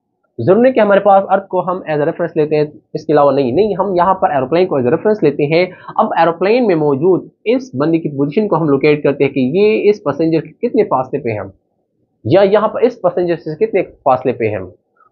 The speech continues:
So ये है हमारे पास, अ, references। यहाँ इसके अलावा हम reference को, uh,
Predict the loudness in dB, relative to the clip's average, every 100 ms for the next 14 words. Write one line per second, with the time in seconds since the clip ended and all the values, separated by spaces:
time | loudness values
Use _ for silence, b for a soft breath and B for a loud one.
0 | _ -4 2 2 2 2 2 0 2 2
1 | 2 0 0 0 0 -2 -2 -4 -6 B
2 | -4 0 2 0 -2 -4 2 4 4 2
3 | 0 -4 _ _ _ _ _ -10 0 0
4 | 2 2 0 0 0 2 4 2 0